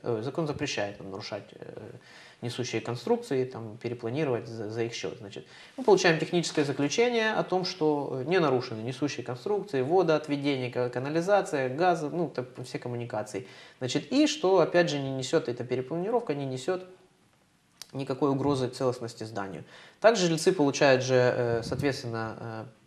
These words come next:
подписи своих соседей о том, что никто не возражает там о присоединении территории. И в конце всего этого процесса мы должны получить подпись главного архитектора, то есть управления архитектуры, о том, что они не возражают.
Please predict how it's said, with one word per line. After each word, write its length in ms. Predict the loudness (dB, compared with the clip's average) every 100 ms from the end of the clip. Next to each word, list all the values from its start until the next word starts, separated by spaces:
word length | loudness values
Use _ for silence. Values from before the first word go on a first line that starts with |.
| -8
подписи 760 | -4 -4 -4 -6 -2 -2 -2 -6
своих 260 | 0 0
соседей 440 | 0 2 4 6 4
о 60 |
том, 140 | 2 -2
что 140 | -2
никто 200 | -2 -2
не 120 | 0
возражает 580 | 0 -2 0 4 4 4
там 260 | 0 -2 -4
о 60 | -6
присоединении 600 | -6 -4 -4 -4 -6 -4
территории. 500 | -6 -2 -2 -2 -6 -16 -20 -12
И 40 | -2
в 60 |
конце 300 | 0 2 2
всего 260 | 2 2 2
этого 160 | 2
процесса 420 | -2 0 0 0 -2
мы 80 |
должны 240 | -2 -2 -2
получить 460 | -2 -2 -2 -4
подпись 400 | -4 -6 -8 -14 -18 _ _ -20 -10
главного 300 | -4 -2 -2 -6
архитектора, 560 | -10 -6 -6 -6 -12
то 120 | -12 -18
есть 120 | -20
управления 440 | -12 -4 -2 -2
архитектуры, 600 | -6 -10 -12 -10 -8 -8
о 120 | -12 -12
том, 140 | -12
что 160 | -12 -12
они 240 | -8 -8
не 80 | -8
возражают. 560 | -10 -10 -10 -12 -14